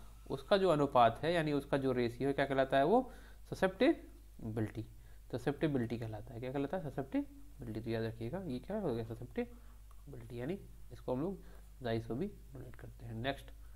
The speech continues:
<clears throat> the retentivity, <clears throat> एक property है मटेरियल का, of a material is useful for the construction of,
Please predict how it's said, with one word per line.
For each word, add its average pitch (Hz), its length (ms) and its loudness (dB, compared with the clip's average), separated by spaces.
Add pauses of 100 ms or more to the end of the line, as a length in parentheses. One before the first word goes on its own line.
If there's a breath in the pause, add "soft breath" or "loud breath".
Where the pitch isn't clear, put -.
(840 soft breath)
<clears throat> 127 480 2
the 139 100 6
retentivity, 196 680 4 (960)
<clears throat> 156 240 6
एक 127 160 -2
property 139 400 4
है 147 60 4
मटेरियल 139 320 2
का, 196 100 -2 (920 loud breath)
of 151 180 2
a 175 60 6
material 165 540 6 (400)
is 139 160 4
useful 175 500 4
for 139 220 8
the - 80 0 (500 loud breath)
construction 127 540 -2
of, 120 160 6